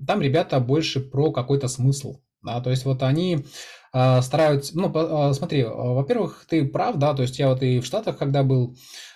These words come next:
э, тоже всё это дело видел, то есть почему, э, как вот моё мнение, почему вот, например, там много вот этих вот, э, религий, да, ну, э, это, скорее всего, исторически так сложилось, с одной стороны, Штаты довольно, ну, молодая страна,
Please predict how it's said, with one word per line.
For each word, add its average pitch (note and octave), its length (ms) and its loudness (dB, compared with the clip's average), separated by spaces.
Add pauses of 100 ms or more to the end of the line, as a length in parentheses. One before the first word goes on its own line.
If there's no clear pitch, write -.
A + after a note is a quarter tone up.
(180)
э, C3 340 4
тоже C3+ 200 2
всё C#3+ 160 0
это C#3 140 2
дело C3+ 180 4
видел, E3+ 360 0
то C#3+ 80 0
есть C#3 140 0
почему, C3 1000 2
э, - 40 -12
как C3+ 220 -4
вот C#3 120 0
моё D3 160 2
мнение, B2+ 280 4
почему - 280 -4
вот, - 100 -6
например, C3 280 0
там B2+ 320 0
много C3+ 300 2
вот B2 120 0
этих B2 160 -6
вот, B2 180 -2
э, B2+ 260 4
религий, C3+ 380 0
да, D3 180 2
ну, B2+ 1040 0
э, C#3+ 60 -4
это, G3 120 -4
скорее F3+ 220 0
всего, E3 120 -2
исторически G3+ 460 -4
так D#3 180 -2
сложилось, G#3 320 0
с - 60 -6
одной D#3 140 2
стороны, D#3 240 -2
Штаты E3 260 2
довольно, D3+ 340 4
ну, C#3+ 360 2
молодая C#3+ 420 4
страна, F#3+ 420 -2